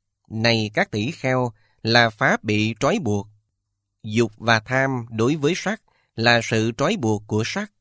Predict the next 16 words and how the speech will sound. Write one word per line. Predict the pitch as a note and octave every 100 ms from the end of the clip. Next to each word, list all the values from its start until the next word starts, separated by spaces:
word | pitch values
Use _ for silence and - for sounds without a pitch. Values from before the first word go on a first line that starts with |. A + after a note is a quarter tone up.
| _ _ _ _ _ _ _ _
vân | G#2+ A#2+ C3
vân, | A#2 B2+ B2 A2 _ _
thọ, | - A2+ G2+ G#2 A#2 -
vân | G#2 A#2 C3
vân, | C3 C3+ B2+ - _ _ -
tưởng, | A2+ G2+ C#3+ G#3+ _
vân | G#2+ A2 B2
vân, | A2+ B2+ A#2+ A2 _ _
hành, | - A2 G#2+ G2+ -
vân | G#2 A2 C3
vân. | A#2 B2+ B2 A2 _ _ _ _ _ _ _ _ _ _ _ _
Thức, | - A#3+ - _ _ _ -
này | A2+ A#2+ A2+ G#2
các | F3+ -
tỷ | G#2+
kheo, | D#3 - C3+ B2+